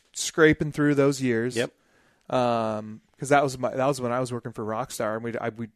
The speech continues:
Speaker 1: me and James would always come by, and, like, I'd always try to buy as much stuff from you, you know, at the time when I was
Speaker 2: Yeah.
Speaker 1: still trying to ride, and, and, uh, so then that leads up to when, when do you end up deciding, or what, what was your deciding factor to walk away?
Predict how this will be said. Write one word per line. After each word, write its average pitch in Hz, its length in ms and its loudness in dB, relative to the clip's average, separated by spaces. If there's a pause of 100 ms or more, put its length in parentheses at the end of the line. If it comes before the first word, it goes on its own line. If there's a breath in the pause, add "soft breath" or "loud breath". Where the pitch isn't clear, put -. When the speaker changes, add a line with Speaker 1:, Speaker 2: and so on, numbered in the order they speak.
(100)
Speaker 1:
me 123 120 -4
and 110 80 -8
James 107 280 -6
would 107 60 -6
always 107 200 -4
come 110 140 -10
by, 104 280 -6
and, 110 100 -8
like, 104 140 -12
I'd 107 100 -6
always 107 200 -6
try 113 120 -8
to 104 60 -6
buy 104 200 -6
as 107 120 -10
much 104 300 -12 (380)
stuff 120 320 0
from 113 160 -8
you, 117 260 -2
you 113 140 -8
know, 104 140 -6
at 107 80 -10
the - 60 -20
time 107 300 -8
when 107 100 -10
I 104 60 -6
was 101 120 -10
Speaker 2:
Yeah. 127 100 -2
Speaker 1:
still 113 160 -4 (100)
trying 113 200 -6
to 107 60 -8
ride, 104 280 -6
and, 107 120 -14 (460 soft breath)
and, 110 300 -8
uh, 104 260 -6 (580)
so - 140 0
then 156 200 2
that 143 200 2
leads 135 240 -2
up 123 160 0
to 131 100 -4
when, 139 360 -4
when 139 220 -2
do 135 80 -4
you 135 240 4
end 127 180 0
up 117 240 0
deciding, 117 500 -2
or 110 100 -2
what, 131 240 2
what 143 200 4
was 139 160 0
your 135 80 2
deciding 120 420 -2
factor 113 340 -6
to 107 80 -6
walk 110 240 -4
away? 110 420 -4